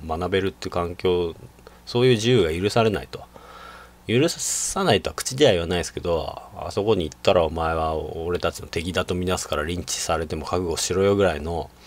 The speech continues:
そういう共同体のしがらみの中で生きてる人はいると思いますね。それはまあ、中学生の不良グループとかですよ。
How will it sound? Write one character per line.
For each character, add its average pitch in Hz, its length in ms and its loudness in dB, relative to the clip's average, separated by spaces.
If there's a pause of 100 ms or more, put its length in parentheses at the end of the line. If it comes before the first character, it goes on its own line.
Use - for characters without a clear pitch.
(840)
そ 113 220 2
う 113 60 4
い 104 340 4
う - 80 -4 (340)
共 107 160 2
同 107 120 4
体 104 120 2
の 92 80 0
し 92 220 -2
が 98 140 4
ら 98 120 2
み 98 160 2
の 95 60 0
中 92 200 4
で 85 80 -4
生 - 80 -8
き - 40 -12
て 107 80 2
る - 40 4
人 - 120 -2
は 73 40 -2
い 76 60 -8
る 78 120 -6
と 98 120 2
思 95 120 0
い 101 40 -2
ま 110 120 0
す - 100 -18
ね。 78 240 -2 (1600)
そ - 140 -6
れ 104 60 4
は 104 120 4
ま 90 480 0 (160)
あ、 - 40 -16 (480)
中 107 220 0
学 151 160 2
生 101 160 4
の 76 80 -2
不 80 180 -4
良 104 140 4
グ 117 120 2
ル 123 100 6
ー 123 40 2
プ - 120 -14
と - 100 -2
か - 100 -10
で - 80 -12
す - 120 -14
よ。 85 240 -6